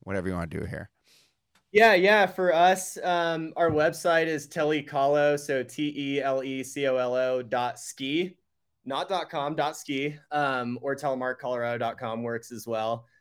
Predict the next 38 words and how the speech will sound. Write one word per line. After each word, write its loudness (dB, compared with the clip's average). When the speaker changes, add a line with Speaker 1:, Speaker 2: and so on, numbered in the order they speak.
Speaker 2:
Um, 2
for 0
the 2
Instagrams, 2
you 0
can 0
go 4
to 2
telemark 2
underscore -2
Colorado. 0
Check -4
us -6
out 0
there. -4
Um, 0
to -6
support 2
us, 4
you -4
know, 2
like, 0
show 0
up. 2
You -4
don't 2
have 0
to -6
be 2
a 2
Telemark 0
skier -2
to -10
show -2
up 0
to -12
these -4
events, -6